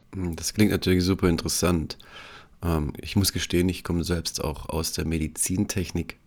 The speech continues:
komme aus Tuttlingen. Somit, ähm, bin ich doch vertraut mit der Binder G M B H und habe hier natürlich nur Positives gehört. Ich möchte nicht lügen, aber ich behaupte, dass bei uns im Klinikverbund auch einige Ihrer Geräte stehen.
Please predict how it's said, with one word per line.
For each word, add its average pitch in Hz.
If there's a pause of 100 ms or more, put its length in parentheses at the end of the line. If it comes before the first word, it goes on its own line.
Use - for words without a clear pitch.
komme 82
aus 73
Tuttlingen. 90 (360)
Somit, 80
ähm, 71
bin 82
ich -
doch -
vertraut 73
mit -
der 78
Binder 90
G 87
M 85
B 85
H 85 (340)
und -
habe 82
hier 85
natürlich 82
nur 92
Positives 87
gehört. 82 (240)
Ich -
möchte 101
nicht 82
lügen, 127 (340)
aber 87 (800)
ich 127
behaupte, 87
dass 87
bei -
uns 107
im 92
Klinikverbund 101
auch 82
einige 90
Ihrer 90
Geräte 71
stehen. 76